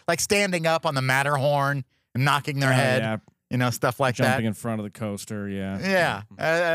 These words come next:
Speaker 1: that's why probably it took 'em forever to get, uh, alcohol anywhere near Disneyland, but it's there.
Speaker 2: Right. They have it now. The booze, the booze is flowing
Speaker 1: <laughs> The booze.
Speaker 2: over there.
Speaker 1: <laughs>
Speaker 2: The booze is,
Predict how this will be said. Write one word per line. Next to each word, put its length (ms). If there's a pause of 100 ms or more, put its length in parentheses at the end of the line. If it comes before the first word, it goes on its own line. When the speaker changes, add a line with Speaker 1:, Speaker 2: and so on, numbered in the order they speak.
(120)
Speaker 1:
that's 160
why 160
probably 340
it 80
took 160
'em 80
forever 380
to 80
get, 260
uh, 180
alcohol 600
anywhere 460 (360)
near 300
Disneyland, 760
but 240 (120)
it's 240
there. 320
Speaker 2:
Right. 240 (800)
They 100
have 160
it 60
now. 300
The 100
booze, 340 (100)
the 160
booze 400
is 180
flowing 680
Speaker 1:
<laughs> 0
The 100
booze. 540
Speaker 2:
over 40
there. 180 (480)
Speaker 1:
<laughs> 80
Speaker 2:
The 80
booze 460
is, 140